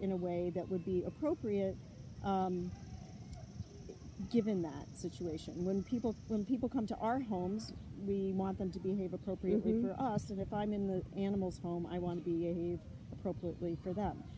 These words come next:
Speaker 1: There are various, um, behaviors that you may or may not want to do around primates, for example, or you may or may not want to do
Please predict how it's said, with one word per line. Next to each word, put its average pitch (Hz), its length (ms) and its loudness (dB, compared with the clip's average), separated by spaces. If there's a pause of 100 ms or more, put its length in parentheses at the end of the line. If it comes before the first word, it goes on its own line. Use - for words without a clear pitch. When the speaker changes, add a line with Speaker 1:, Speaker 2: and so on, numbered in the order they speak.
(240)
Speaker 1:
There 220 140 6
are 208 40 4
various, 214 680 4 (640)
um, 170 340 2 (800)
behaviors 220 420 6
that 269 120 2
you 220 80 4
may 226 180 6
or 220 100 6
may 214 140 4
not 247 260 4
want 196 180 2
to 185 80 2
do 196 180 4
around 214 340 2
primates, 262 500 2
for 180 140 -2
example, 160 600 -2
or 175 60 0
you 175 160 2
may 185 160 4
or 190 100 0
may 190 160 2
not 190 320 2
want 185 180 0
to 185 60 2
do 185 400 2